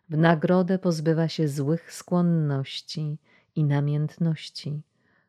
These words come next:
Wówczas duch staje się wolny, wzbija się ku niebu i zdolny jest zapanować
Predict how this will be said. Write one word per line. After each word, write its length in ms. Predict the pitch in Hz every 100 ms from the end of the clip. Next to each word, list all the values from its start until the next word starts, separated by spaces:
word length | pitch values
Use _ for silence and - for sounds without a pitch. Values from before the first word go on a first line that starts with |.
| -
Wówczas 540 | 139 147 - 165 156
duch 320 | 143 143 147 -
staje 420 | - 143 139 139
się 180 | - 143
wolny, 600 | 139 147 143 131 139 151 _ _ _ -
wzbija 540 | 139 135 135 156 185 185
się 160 | 208
ku 180 | 196 -
niebu 560 | 185 147 135 151 143 156 _ _ _
i 120 | 160
zdolny 600 | 143 135 165 180 170 143
jest 380 | 127 131 - - -
zapanować 920 | 147 147 185 170 127 120 131 - -